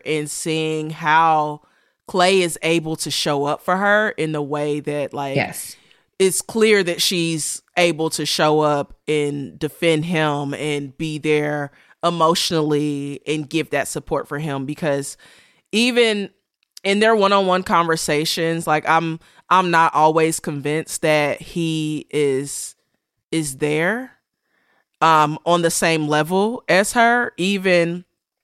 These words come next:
Speaker 1: in, like, that moment where she's like, "I have, I keep having this recurring, like, thought or dream that I'm walking down the aisle by him, by myself."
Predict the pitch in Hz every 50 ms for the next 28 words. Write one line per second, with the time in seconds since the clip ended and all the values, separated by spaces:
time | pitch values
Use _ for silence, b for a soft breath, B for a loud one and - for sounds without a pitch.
0 | _ _ _ _ _ - _ - 185 190 185 175 175 165 160 160 160 139 160 165
1 | 151 147 _ - 165 160 143 135 151 151 151 160 180 175 165 156 139 80 - 147
2 | 156 151 151 156 - - 170 151 151 - 151 147 147 - 143 143 147 143 - -
3 | b b b b b b b b b 214 185 170 170 160 151 - 156 175 175 -
4 | - 202 175 - _ - 180 196 165 160 156 160 156 156 151 - 156 151 143 -
5 | 185 160 156 156 156 156 156 156 151 151 151 151 147 135 _ - 196 190 185 180
6 | - 147 165 156 - 202 208 214 208 202 190 180 180 - b b b b b 165
7 | 160 165 160 160 170 175 - 170 165 160 165 156 160 160 - 147 156 160 151 151
8 | 151 156 160 147 151 - - - - - 165 165 160 143 139 156 - - 185 190
9 | 196 190 165 160 156 - _